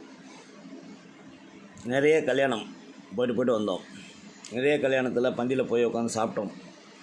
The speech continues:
நிறைய கல்யாணத்துல நான் கொஞ்சம் அந்த கிச்சன் பக்கம் அதிக கவனம் வைக்க வேண்டிய சூழ்நிலை. ப்ளஸ்,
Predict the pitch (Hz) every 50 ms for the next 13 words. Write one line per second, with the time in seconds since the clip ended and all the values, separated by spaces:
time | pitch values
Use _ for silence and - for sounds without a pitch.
0 | - - - - - - - 98 113 127 147 151 151 147 139 139 135 131 123 92
1 | 117 120 131 131 110 98 98 117 135 143 139 - - - - - - - - -
2 | - - - - - - 131 135 139 143 135 123 113 98 - - - - - -
3 | 120 120 117 104 - 131 117 143 143 143 120 127 - - 131 127 117 107 120 139
4 | 127 110 90 82 - - - - - - - 101 107 120 127 127 123 113 101 -
5 | - - - 113 - 127 123 113 107 107 110 107 101 - - 113 113 113 107 104
6 | 98 87 85 - - - - - - 120 120 - - -